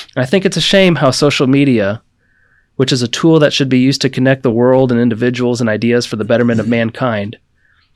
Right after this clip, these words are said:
has turned into a device wielded by the elites to keep the common man at odds with one another.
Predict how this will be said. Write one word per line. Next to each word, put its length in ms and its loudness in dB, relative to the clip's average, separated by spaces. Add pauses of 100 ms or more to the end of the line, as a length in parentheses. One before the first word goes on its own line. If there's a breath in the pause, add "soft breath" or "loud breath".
(120)
has 160 2
turned 220 2
into 220 0
a 60 2
device 460 0
wielded 300 0
by 160 2
the 120 2
elites 340 0
to 80 -4
keep 200 -4
the 80 -6
common 320 -2
man 240 -2
at 80 -6
odds 260 -4
with 140 -14
one 120 -8
another. 360 -12